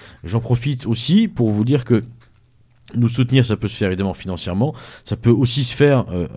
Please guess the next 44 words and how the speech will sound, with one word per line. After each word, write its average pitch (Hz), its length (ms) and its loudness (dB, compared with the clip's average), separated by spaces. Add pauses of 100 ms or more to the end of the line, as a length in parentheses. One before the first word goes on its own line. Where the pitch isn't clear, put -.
(280)
intellectuellement 107 720 2
et 85 140 -6
physiquement, 120 600 -2 (360)
euh, 87 120 -4
en 90 120 -6
partageant, 107 800 -2
euh, 85 80 -2
nos 85 160 -4
émissions, 87 580 0
en 98 60 0
les 95 100 2
faisant 101 160 -2
connaître - 340 -4
autour 120 200 0
de 117 80 4
vous. 107 240 -2 (380)
Euh, 85 340 -2
je 82 100 -4
crois 123 220 2
qu'il 113 240 2
y 95 80 2
a 92 120 0
une 90 160 -4
variété, 104 680 2
euh, 82 100 -4
suffisamment 95 600 -2
large, 104 460 2
euh, 80 260 -6
d'émissions 98 520 -2
sur 95 220 -4
le, 80 280 0 (440)
euh, 85 60 -4
disponibles, 107 580 4
euh, 85 380 0
sur - 180 -6
le 85 80 -2
site 107 220 -4
internet 98 400 0
pour 98 160 0
intéresser, 92 580 -2
pour, 80 160 -6
pardon, 87 240 -4
pour 90 220 -6
intéresser 101 560 -2